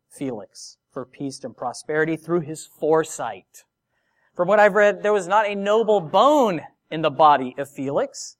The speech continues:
He was later accused of using a supposed conflict between the Jews and the Syrians to murder and plunder people to enrich himself. And he actually was removed from office because of this.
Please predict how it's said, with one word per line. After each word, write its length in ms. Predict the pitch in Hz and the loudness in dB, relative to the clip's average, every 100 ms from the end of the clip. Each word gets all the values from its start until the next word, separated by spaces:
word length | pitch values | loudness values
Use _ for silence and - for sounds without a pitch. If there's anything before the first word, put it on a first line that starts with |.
| _ _ _ | _ _ _
He 100 | 214 | -4
was 180 | 196 165 | -4 -2
later 380 | 208 294 370 277 | -2 -2 2 2
accused 720 | 214 - 196 165 170 233 - | 2 -4 -4 -2 -2 -4 -6
of 180 | 175 151 | -6 -6
using 360 | 202 202 196 | -8 -8 -8
a 60 | 170 | -8
supposed 800 | - 185 - - 277 359 277 _ | -6 -8 -8 0 2 2 -4 _
conflict 760 | - 233 269 - 139 123 - _ _ _ _ | -2 0 0 -4 -8 -8 -12 _ _ _ _
between 300 | 196 190 214 | -10 -6 -4
the 80 | 190 | -4
Jews 500 | 127 170 247 285 247 | -6 -8 -6 -4 -6
and 180 | - 190 | -8 -8
the 40 | |
Syrians 760 | 180 233 240 190 143 143 196 - _ _ _ | -6 0 0 0 -4 -8 -10 -16 _ _ _
to 140 | 190 | -6
murder 420 | 180 190 226 220 | 0 2 4 2
and 280 | 220 170 151 | 0 -4 -10
plunder 760 | - - 220 226 165 135 170 - _ _ _ | -12 -4 -2 0 0 0 -2 -6 _ _ _
people 320 | - 185 185 175 | -10 -6 -2 -2
to 160 | 170 | -2
enrich 500 | 180 151 139 160 - - | -8 -8 -4 -6 -6 -14
himself. 680 | 123 113 - 143 95 - - | -14 -14 -6 -6 -6 -14 -20
And 120 | 131 | -18
he 180 | 127 131 | -12 -10
actually 360 | 147 160 - 143 | -6 -8 -6 -10
was 160 | 127 | -10
removed 420 | 120 120 143 151 135 | -12 -10 -8 -8 -10
from 200 | 127 117 | -14 -8
office 460 | 123 123 98 - | -8 -8 -12 -20
because 340 | _ 113 139 117 | _ -18 -16 -16
of 120 | 92 | -18
this. 300 | 85 82 - | -20 -20 -20